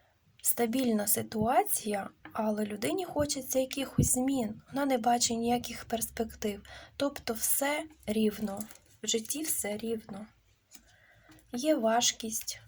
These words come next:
У чому? Важкість у виборі, або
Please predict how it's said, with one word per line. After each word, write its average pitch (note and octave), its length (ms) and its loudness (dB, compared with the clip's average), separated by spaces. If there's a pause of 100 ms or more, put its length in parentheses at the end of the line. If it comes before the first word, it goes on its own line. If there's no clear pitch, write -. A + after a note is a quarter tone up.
(140)
У C#4 80 -4
чому? G3+ 460 2 (1800)
Важкість - 920 0 (880)
у A#3+ 340 4 (460)
виборі, G#3+ 760 2 (440)
або G#3+ 680 4